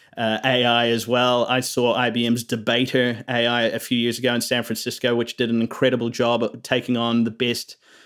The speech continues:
debater in the world in a, in a public s-, standoff on a stage.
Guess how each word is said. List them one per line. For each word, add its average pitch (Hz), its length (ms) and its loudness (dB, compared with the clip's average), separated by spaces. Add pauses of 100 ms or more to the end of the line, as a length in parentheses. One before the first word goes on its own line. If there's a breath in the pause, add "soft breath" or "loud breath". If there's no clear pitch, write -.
(220 soft breath)
debater 123 560 2
in 117 100 4
the 113 80 2
world 110 560 0
in 117 140 -2
a, 110 80 -2
in 123 140 -2
a 113 60 -2
public 117 340 0
s-, - 280 -10
standoff 123 720 -2 (120)
on 123 140 0
a 113 40 0
stage. 117 640 -2